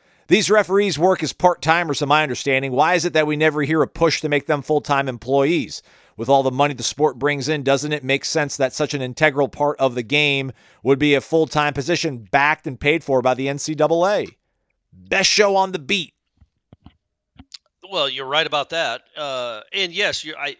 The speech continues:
Speaker 2: I don't even think the N F L guys are full-time employees.
Speaker 1: No, they
Speaker 2: Um,
Speaker 1: are now. I think it happened a few years ago. They finally fought for it.
Speaker 2: But
Speaker 1: I
Speaker 2: it
Speaker 1: think it
Speaker 2: forever, it wa-, it wasn't
Speaker 1: Yeah.
Speaker 2: the case, right? And I
Speaker 1: Right.
Speaker 2: just think the answer to that is, number one, they'd have to pay 'em more,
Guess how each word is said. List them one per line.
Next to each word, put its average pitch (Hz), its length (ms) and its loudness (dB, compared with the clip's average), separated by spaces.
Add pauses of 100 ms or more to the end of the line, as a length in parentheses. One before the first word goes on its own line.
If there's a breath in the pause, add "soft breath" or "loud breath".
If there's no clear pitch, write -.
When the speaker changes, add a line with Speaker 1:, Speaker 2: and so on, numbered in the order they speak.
(380)
Speaker 2:
I 170 100 -4
don't 285 180 -10
even 185 160 -10
think 185 200 -16
the 165 160 -14
N 190 100 -10
F 180 160 -14
L 262 160 -8
guys 98 400 -10
are 87 240 -20
full-time 101 640 -16
employees. 90 720 -20
Speaker 1:
No, 160 160 -2
they 175 140 6
Speaker 2:
Um, 180 80 6
Speaker 1:
are 160 100 0
now. 131 260 0
I 120 40 0
think 139 180 -4
it 123 40 -2
happened 120 200 0
a - 40 -16
few 131 100 -4
years 113 300 -6
ago. 110 100 -6
They 101 80 -6
finally 107 320 -6
fought 95 300 -8
for 95 260 -10
it. - 20 -8
Speaker 2:
But 104 80 0
Speaker 1:
I 98 40 0
Speaker 2:
it - 40 -2
Speaker 1:
think 87 80 -12
it - 20 -16
Speaker 2:
forever, 180 580 -6
it 139 160 -14
wa-, 160 180 -10
it 131 160 -12
wasn't 87 280 -10
Speaker 1:
Yeah. - 20 -20
Speaker 2:
the - 60 -20
case, 107 300 -14
right? 123 280 -12
And 156 140 -12
I 139 80 -4
Speaker 1:
Right. 101 100 -6
Speaker 2:
just 185 220 -8
think 175 380 -10
the 143 100 -10
answer 165 420 -10
to 139 300 -14
that 123 380 -8
is, 113 580 -12 (380)
number 143 180 -14
one, 165 140 -8
they'd 143 100 -6
have 151 140 -8
to 147 60 -20
pay 180 200 -6
'em 123 80 -6
more, 98 340 -16